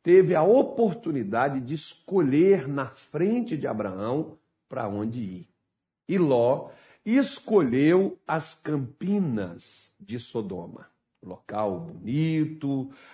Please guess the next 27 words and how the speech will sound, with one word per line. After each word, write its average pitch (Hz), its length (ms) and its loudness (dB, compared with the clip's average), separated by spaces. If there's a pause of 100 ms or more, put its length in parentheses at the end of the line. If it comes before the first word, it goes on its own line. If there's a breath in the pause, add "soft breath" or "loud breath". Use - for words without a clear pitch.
né, 120 380 -4
bem 120 340 -4
proveitoso, 127 1160 2
ali 113 220 0
poderia 117 480 -2
ganhar 110 380 -4
dinheiro, 139 840 0
verdinho, 143 840 -4
muito 131 260 -4
bonitinho, 135 600 -4
bem 120 120 -4
arrumadinho, 113 540 -6
ajeitadinho 120 520 -6
e - 60 -12
tudo. 98 220 -8 (400)
Ou 113 80 -10
seja, 90 380 -14 (840)
a 107 100 -8
escolha 160 600 -4
dele 131 440 0
foi 120 380 -8
pro 113 320 -12
lado 107 460 -6
dos 107 260 -10
perversos, 101 1000 -12
dos 107 320 -14
maus. 101 1000 -10